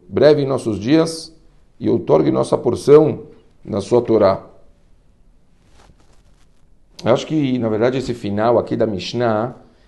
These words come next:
ele tá querendo mostrar pra gente, assim, levando, quer dizer, todas essas características pro nosso dia a dia,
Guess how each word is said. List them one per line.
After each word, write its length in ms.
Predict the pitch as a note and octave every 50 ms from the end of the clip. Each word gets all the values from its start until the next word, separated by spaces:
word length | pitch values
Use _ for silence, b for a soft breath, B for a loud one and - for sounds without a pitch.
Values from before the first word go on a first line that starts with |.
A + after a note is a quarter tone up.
| b b
ele 140 | - G2+ G#2
tá 100 | B2+ C#3
querendo 260 | C#3 D3+ D3+ C#3+ C3+
mostrar 340 | B2+ A#2+ G#2+ - A2+ B2+ B2+
pra 120 | A#2 A2+ G#2+
gente, 260 | G2+ A#2 B2+ B2+ C3
assim, 420 | B2 A#2+ - A#2+ A2+ A2 G#2+ G#2 - B B B B B B B
levando, 640 | - G2+ A2+ A2+ G#2+ A2 C#3 F3 F#3 F3+ D#3+ C3
quer 140 | - A#2+ A#2
dizer, 300 | G#2 G#2 A2 G#2+ G#2 G#2+
todas 320 | B2+ C#3 D3 D3 C3+ A#2
essas 240 | C3+ C3 - A#2 -
características 840 | - A2+ A2+ A2 A2 - - B2+ G#2+ B2+ C3+ - - - G#2+ G2
pro 160 | - - - F#2
nosso 240 | A2+ A#2 A#2 A#2+
dia 160 | A2+ G2+ G#2+ F#2+
a 20 |
dia, 400 | F2+ G2+ A2+ A#2 A2 F#2 F2 -